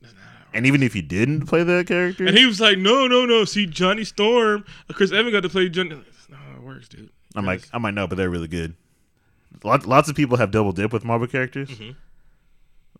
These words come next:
Speaker 2: But Anthony Mackie, you're kind of, you're kind of on thin ice at the moment with us.
Speaker 1: Yeah, it's not, it's not really good. If they,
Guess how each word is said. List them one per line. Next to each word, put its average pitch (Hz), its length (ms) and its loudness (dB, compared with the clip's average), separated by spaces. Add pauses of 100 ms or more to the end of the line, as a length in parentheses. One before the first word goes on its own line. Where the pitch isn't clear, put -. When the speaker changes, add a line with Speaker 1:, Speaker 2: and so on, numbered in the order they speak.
(120)
Speaker 2:
But 90 400 -4 (160)
Anthony 104 260 -6
Mackie, 87 260 -6
you're 85 120 -10
kind 87 180 -8
of, 80 160 -12 (140)
you're 90 100 -12
kind 92 180 -6
of 82 540 -12 (540)
on 85 140 -10
thin 85 160 -6
ice 82 200 -10
at 80 80 -16
the 80 60 -16
moment 78 240 -10
with 78 140 -12
us. 78 280 -12 (360)
Speaker 1:
Yeah, 113 180 -10 (120)
it's 110 100 -20
not, - 160 -20
it's 117 100 -20
not 120 140 -20
really 104 180 -20
good. 101 200 -20 (520)
If 156 180 0
they, 233 240 6